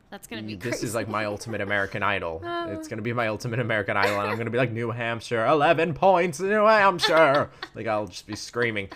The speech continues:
Speaker 2: So I wrote a little letter to myself. Michaela, did you write one, or do, is it just me on this one?
Speaker 1: Um, I have something to say. I didn't write it down.
Speaker 2: Michaela, you go first. This is what we are, we are gonna talk to our future selves. So then if we're sad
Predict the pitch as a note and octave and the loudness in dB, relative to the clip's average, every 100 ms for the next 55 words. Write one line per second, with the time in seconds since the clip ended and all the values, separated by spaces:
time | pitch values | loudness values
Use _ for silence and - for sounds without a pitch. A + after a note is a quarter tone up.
0 | - - - E3 D#3 D#3 D#3 E3+ F#3+ G3 | -20 -20 -8 0 2 2 2 2 2 0
1 | F3 D#3 C#3+ A2+ A#2 A#2 A2+ B2 A2 G#2 | 0 0 -2 0 2 0 -2 -4 -4 -4
2 | - G2 G2+ - C3+ E3 D#3 D3+ E3 D#3+ | -4 -2 -2 -6 -8 -4 -4 -4 -6 0
3 | D#3+ D#3 D#3 C#3+ C3+ A#2+ B2 A2 A#2+ - | 0 0 -2 -4 -6 -10 -10 -10 -10 -8
4 | G#2 F#2 F#2 - F#2+ F#2 F#2+ F#4 F#4 - | -8 -8 -8 -10 -10 -10 -2 0 0 0
5 | F#4 G#4+ G#4 F4 C#4 - - G#3 F#3+ F3+ | -2 -2 -6 -10 -10 -10 -12 -10 -10 -10
6 | - - G3 - - B2 B2+ C3 - _ | -10 -10 -10 -12 -10 -12 -10 -14 -20 _
7 | _ _ _ _ _ _ - _ G#3 A3+ | _ _ _ _ _ _ -20 _ -14 -10
8 | G3+ G3+ G3 G3+ C3+ - F2+ E2+ - - | -8 -8 -8 -6 -6 -6 -10 -12 -16 -20
9 | _ _ C3+ F3 - E3+ E3 E3 D3+ D#3 | _ _ -10 -8 -6 -4 0 0 2 0
10 | C#3 D3 C#3+ C#3 B2+ A#2 - - D#3 - | 2 2 0 -2 -4 -4 -8 -2 0 0
11 | C#3+ B2+ A#2 - A#2 G#2 G#2 G2 F#2 F2 | -4 -2 -4 -4 -8 -8 -10 -10 -10 -10
12 | F2 - A2 A2 A2 - G#2 - D3+ D3 | -10 -10 -6 -6 -6 -8 -10 -4 -2 0
13 | D3 D3 | 0 -2